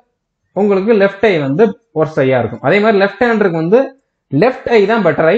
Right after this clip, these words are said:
இன்னொரு ஐ வந்து right ஐ வந்து பாத்தீங்கன்னா ஒர்ஸ் ஐயா இருக்கும். ஓகே, so அதுக்கப்புறம் மத்த உங்களுக்கு maximum, அதாவது major problem எதுவும் இருக்கக்கூடாது, அவ்வளவுதான். மத்தபடி இதுல வந்து எஸ் எஸ் சி ஜி டி மாதிரியோ,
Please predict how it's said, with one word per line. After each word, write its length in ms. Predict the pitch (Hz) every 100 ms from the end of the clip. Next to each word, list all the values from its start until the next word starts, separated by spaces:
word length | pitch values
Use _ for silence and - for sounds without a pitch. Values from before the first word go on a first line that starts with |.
| 226
இன்னொரு 360 | 196 240 247 196
ஐ 80 | 180
வந்து 220 | 139 127
right 260 | 147 208 214
ஐ 80 | 156
வந்து 180 | 151 139
பாத்தீங்கன்னா 340 | 127 127 233 185
ஒர்ஸ் 260 | 180 -
ஐயா 220 | 139 127
இருக்கும். 280 | 113 - 123
ஓகே, 200 | 113 160 127 - _ _ _ _ _
so 20 | 180
அதுக்கப்புறம் 520 | 202 233 240 247 202
மத்த 220 | 180 - 226 208 180
உங்களுக்கு 320 | 180 180 170
maximum, 540 | 175 190 - 214 214 180
அதாவது 280 | 175 180 180
major 400 | 185 196 208 208
problem 400 | 180 170 175 151
எதுவும் 220 | 156 143
இருக்கக்கூடாது, 520 | 135 120 113 110 107 -
அவ்வளவுதான். 400 | 117 131 110 110
மத்தபடி 340 | 139 160 175
இதுல 160 | 175 160
வந்து 220 | 156 170
எஸ் 180 | 151 165
எஸ் 100 | 170
சி 80 | 156
ஜி 160 | 156
டி 120 | 160 151
மாதிரியோ, 460 | 139 131 127 127